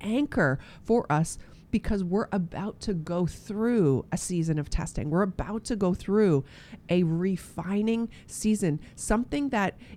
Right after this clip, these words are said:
in our character, something that we're holding on to. And all I could think about as you were talking, Rhonda, is how often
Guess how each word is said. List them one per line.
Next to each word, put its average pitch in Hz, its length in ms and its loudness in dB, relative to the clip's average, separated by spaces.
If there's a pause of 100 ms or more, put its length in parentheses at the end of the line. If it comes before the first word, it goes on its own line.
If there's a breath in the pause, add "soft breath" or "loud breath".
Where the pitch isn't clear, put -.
in 196 140 4
our 147 140 0
character, 214 720 -2
something 220 560 -2
that 165 200 -2
we're 160 220 -2 (140)
holding 190 440 0
on 147 200 -2
to. 233 200 -4
And 190 220 -2
all 208 180 -6
I 285 60 -4
could - 260 -6
think 202 200 -4
about 170 280 -6
as 170 200 -6
you 170 80 -4
were 160 120 -2
talking, 170 380 -6
Rhonda, 151 380 -2
is 156 240 -4 (1400 loud breath)
how 247 400 -2 (140)
often 175 560 2